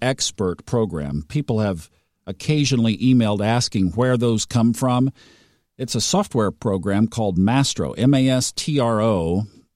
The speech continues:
and it's mastroapp dot com. They sent an update this week, and I sent an email yesterday thanking them for it. They just seem to be a great outfit, great guys and gals to work with, and,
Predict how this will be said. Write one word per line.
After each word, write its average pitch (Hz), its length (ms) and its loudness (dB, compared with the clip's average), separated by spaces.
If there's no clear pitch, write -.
and 98 140 0
it's - 140 -6
mastroapp 107 1040 -2
dot 95 240 -6
com. 110 400 -2
They 135 180 0
sent 135 380 2
an 92 180 0
update 80 500 -6
this 82 280 -4
week, 92 300 -4
and 90 100 0
I 104 140 0
sent 104 260 -2
an 87 80 -2
email 90 320 0
yesterday 82 540 -4
thanking 98 500 0
them 78 180 -2
for 85 280 -6
it. 78 140 -8
They 160 120 -4
just 233 220 0
seem 117 160 4
to 101 80 0
be 110 140 0
a 85 100 0
great 95 400 0
outfit, 101 500 -4
great 110 280 -2
guys 101 420 -2
and 80 220 -2
gals 95 440 -2
to 80 80 -8
work 95 280 -4
with, 104 300 -2
and, 82 220 -2